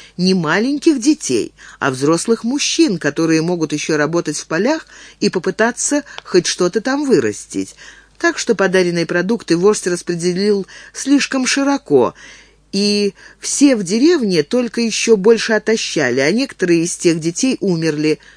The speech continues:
Даже многие, по-моему, а остальные же были в очень тяжёлом состоянии от голода,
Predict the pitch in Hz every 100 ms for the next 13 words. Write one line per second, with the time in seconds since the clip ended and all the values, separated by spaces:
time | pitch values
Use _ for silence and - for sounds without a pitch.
0 | _ _ - 269 254 247 220 226 202 139
1 | 131 135 202 226 226 190 156 - - -
2 | - _ _ - 185 - 233 226 247 214
3 | 151 151 147 143 185 196 170 175 - -
4 | _ 214 254 190 156 147 147 143 139 147
5 | - 147 156 160 151 143 135 135 135 131
6 | 139